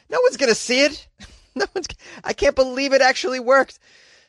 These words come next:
This is usually the, you know, it's the first thing you do, right? When you, when you're stranded, but you never expect it to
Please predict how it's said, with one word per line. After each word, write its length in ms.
This 160
is 100
usually 280
the, 540
you 120
know, 240
it's 160
the 80
first 260
thing 140
you 120
do, 240
right? 240
When 140
you, 120
when 200
you're 80
stranded, 540
but 100
you 100
never 640
expect 640
it 200
to 120